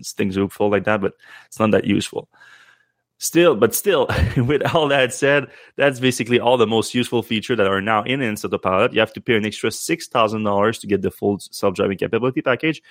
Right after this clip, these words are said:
which right now, all it gives you is traffic light and stop sign control,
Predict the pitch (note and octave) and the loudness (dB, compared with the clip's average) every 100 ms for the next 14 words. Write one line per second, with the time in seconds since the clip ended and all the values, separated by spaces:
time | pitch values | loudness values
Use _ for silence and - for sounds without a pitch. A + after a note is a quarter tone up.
0 | - - A2 G2+ G#2+ A2+ D3+ D3+ A#2+ G2+ | -20 -2 -2 -2 -4 -2 -2 0 0 0
1 | A#2 - _ _ _ _ _ G2 C#3 C#3 | 0 -6 _ _ _ _ _ 0 2 0
2 | A#2+ A#2+ G#2 A2 B2 B2+ G#2+ G#2 - - | 0 -2 0 -2 -2 0 0 -2 -4 -2
3 | A2+ - G#2+ G#2 G#2+ G2+ F#2 - G2 - | -2 -2 -6 -2 -2 -2 -4 0 0 0
4 | G2+ F#2+ F#2 - G2 - | -4 -4 -8 -4 -6 -6